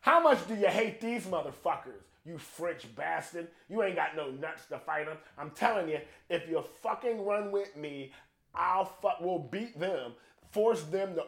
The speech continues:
only be where the fuck they are, and you can have your own goddamn country and not worry about em.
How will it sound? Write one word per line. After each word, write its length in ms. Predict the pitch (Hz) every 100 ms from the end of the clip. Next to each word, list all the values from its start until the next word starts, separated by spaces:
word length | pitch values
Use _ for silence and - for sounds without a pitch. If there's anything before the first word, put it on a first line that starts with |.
| -
only 360 | 196 226 226 214
be 240 | 175 202
where 220 | 185 180
the 140 | 165 143
fuck 440 | - 190 180 -
they 180 | 170 170
are, 280 | 160 156 147
and 100 | 156
you 60 |
can 140 | 156 151
have 240 | 156 139
your 100 | 143
own 160 | 151 147
goddamn 460 | 147 147 143 139
country 360 | 127 151 139 139
and 60 |
not 200 | 139 135
worry 260 | 123 139 117
about 260 | 107 98 80 _ _ _ _ _ _ _ _ _ _
em. 60 | -